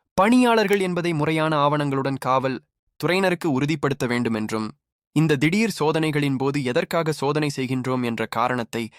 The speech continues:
காவல்துறையினர் தெரிவிக்க வேண்டிய அவசியமில்லை எனவும் தெரிவிக்கப்படுகின்றது. இந்த நடைமுறையானது மக்கள் மத்திய விசனங்கள் ஏற்பட்டிருந்தாலும், அரசியல் தலைவர்களை பொறுத்தவரையும் இந்த நடைமுறை அவசியம் என்றும் பாதுகாப்பான ஒரு சூழல் தேவையெனில் இதுபோன்ற சோதனை நடைமுறைகளை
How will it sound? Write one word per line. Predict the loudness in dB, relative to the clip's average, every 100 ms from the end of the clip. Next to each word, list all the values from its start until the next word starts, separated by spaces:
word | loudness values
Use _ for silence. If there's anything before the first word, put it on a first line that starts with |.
| -20 _
காவல்துறையினர் | 0 2 2 0 -2 0 0 -2
தெரிவிக்க | -2 -2 -2 -4
வேண்டிய | -4 -2 -2 -2
அவசியமில்லை | -2 -2 -4 -4 -2 -2
எனவும் | -2 -2 -2 -6 _ _ -18 -2
தெரிவிக்கப்படுகின்றது. | 0 0 0 -2 -2 -2 -2 -4 -4 -6 -12 _ _ _ 0
இந்த | 2 4
நடைமுறையானது | 2 2 0 0 0 0 0 0
மக்கள் | -2 0 0
மத்திய | 0 -2 -4
விசனங்கள் | -4 -4 -2 -2 -2 -2
ஏற்பட்டிருந்தாலும், | -4 -4 -4 -2 -2 0 0 0 -4 _ _ _ _
அரசியல் | 0 0 0 -2 -2
தலைவர்களை | -2 0 -2 -2 -4
பொறுத்தவரையும் | -2 -4 -2 -2 -2 -4 -6
இந்த | -4 -4
நடைமுறை | -2 0 0 -2 -4 -8 _ _ _ -2
அவசியம் | 0 0 0 0
என்றும் | 0 -2 0
பாதுகாப்பான | 0 2 2 0 0 0 -2
ஒரு | -4
சூழல் | -6 -6 -6 -8 _ _ _
தேவையெனில் | 0 2 2 2 0 0 0
இதுபோன்ற | -2 -2 -2 -2 -2
சோதனை | -2 -2 0 -2
நடைமுறைகளை | -2 0 0 0 -2 -2